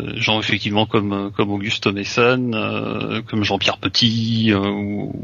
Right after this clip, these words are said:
ou d'autres qui sont, euh, à la base des gens qui ont une formation de, de physiciens pour beaucoup, et, euh, je me suis demandé effectivement pourquoi, euh, des gens qui a priori sont formés à la démarche scientifique en viennent à,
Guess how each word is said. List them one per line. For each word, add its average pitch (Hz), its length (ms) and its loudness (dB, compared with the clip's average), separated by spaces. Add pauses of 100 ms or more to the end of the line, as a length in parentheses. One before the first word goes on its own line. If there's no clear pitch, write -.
ou 110 140 -6
d'autres 160 400 2
qui - 140 -6
sont, 107 360 0
euh, 101 200 -2
à 120 40 2
la 110 120 2
base 123 180 2
des 110 80 -2
gens 117 160 -4
qui 110 80 -8
ont 104 40 -2
une 98 60 -4
formation 113 520 -2
de, 95 480 -2
de 101 120 -2
physiciens 110 500 -2
pour 110 160 2
beaucoup, 185 520 -2
et, 117 160 0
euh, 107 300 2
je 107 100 0
me 120 80 2
suis 151 160 2
demandé 131 440 6
effectivement 135 580 0
pourquoi, 127 920 2
euh, - 40 -6 (180)
des 107 120 2
gens 127 180 4
qui - 100 -2
a 107 60 4
priori 127 320 0
sont - 160 -2
formés 143 480 0
à 131 40 4
la 113 120 2
démarche 120 340 0
scientifique 127 600 -4
en 113 80 0
viennent 135 400 -2
à, 104 300 -2